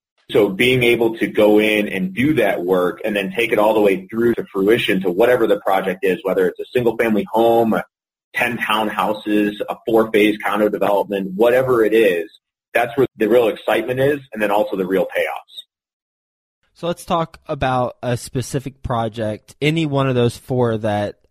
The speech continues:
Speaker 2: total two point five million on the four over the last twenty-four months. Can you give us some numbers and just tell us about a project?
Speaker 1: One of them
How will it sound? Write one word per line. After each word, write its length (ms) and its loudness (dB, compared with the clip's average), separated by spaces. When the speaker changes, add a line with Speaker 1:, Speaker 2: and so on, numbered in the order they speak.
Speaker 2:
total 580 -2
two 160 -2
point 260 -4
five 220 0
million 380 -2
on 180 -6
the 80 -6
four 320 -2
over 100 -6
the 80 -8
last 200 -6
twenty-four 300 -8
months. 220 -10
Can 120 -8
you 100 -4
give 200 -2
us 140 -2
some 200 -10
numbers 520 -4
and 240 -6
just 200 -10
tell 200 -4
us 100 -8
about 220 -8
a 20 -12
project? 420 -8
Speaker 1:
One 220 0
of 140 0
them 240 2